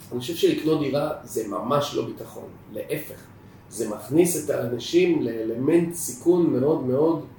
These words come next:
גבוה, כי תחשבי, שובל,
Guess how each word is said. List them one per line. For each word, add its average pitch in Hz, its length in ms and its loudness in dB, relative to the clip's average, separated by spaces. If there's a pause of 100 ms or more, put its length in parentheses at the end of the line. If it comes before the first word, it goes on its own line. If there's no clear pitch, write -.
(140)
גבוה, 127 360 2 (520)
כי 135 380 -4 (420)
תחשבי, 160 560 2
שובל, 143 720 4